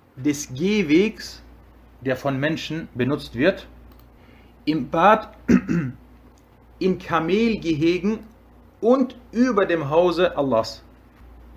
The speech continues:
Überliefert von At-Tirmidhi, den er als schwach einstufte. In diesem Hadith werden sieben Orte erwähnt,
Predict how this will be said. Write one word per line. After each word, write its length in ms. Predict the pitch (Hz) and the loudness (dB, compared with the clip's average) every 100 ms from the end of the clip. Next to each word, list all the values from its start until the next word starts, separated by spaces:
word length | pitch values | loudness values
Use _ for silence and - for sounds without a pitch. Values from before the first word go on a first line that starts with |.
| - | -4
Überliefert 520 | 156 151 196 180 151 | 2 2 2 0 -2
von 200 | - 131 123 - - - - | -2 -4 -6 -16 -20 -14 -10
At-Tirmidhi, 760 | - 185 180 180 170 214 - - 117 | -2 0 0 -2 -4 -6 -8 -12 0
den 240 | 151 156 | 2 2
er 340 | 123 156 156 - | 2 2 2 -4
als 220 | 117 - | -6 -6
schwach 380 | - 139 147 - | 0 2 2 0
einstufte. 540 | 123 113 - 90 - - - - - - - - - - - | -2 -2 -6 -12 -14 -16 -20 -20 -20 -20 -20 -20 -20 -20 -10
In 100 | 160 | 0
diesem 200 | 214 233 - | 4 4 2
Hadith 320 | 180 220 151 | 0 0 2
werden 460 | 160 175 175 202 - - - | 6 6 4 -2 -6 -14 -16
sieben 480 | 117 131 214 233 208 | -10 0 4 4 4
Orte 380 | 156 165 - 120 | 2 2 0 -4
erwähnt, 460 | 123 110 95 - | -2 -2 -6 -8